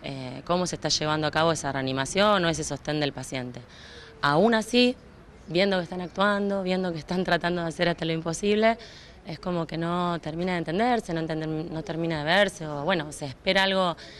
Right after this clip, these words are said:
milagroso que uno no siempre, eh, puede garantizar.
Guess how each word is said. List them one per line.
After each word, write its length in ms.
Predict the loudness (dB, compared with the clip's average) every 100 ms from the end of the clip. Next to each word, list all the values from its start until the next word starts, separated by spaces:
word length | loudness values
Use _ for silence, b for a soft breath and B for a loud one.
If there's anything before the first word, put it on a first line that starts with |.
| B -6
milagroso 520 | 0 2 2 2 -4
que 60 | -2
uno 140 | -2
no 140 | -2
siempre, 520 | -4 -2 0 2 0 -2 B B B B
eh, 320 | -10 -8 -10 -2
puede 220 | 2 4 4
garantizar. 720 | 0 -4 -8 -2 0 2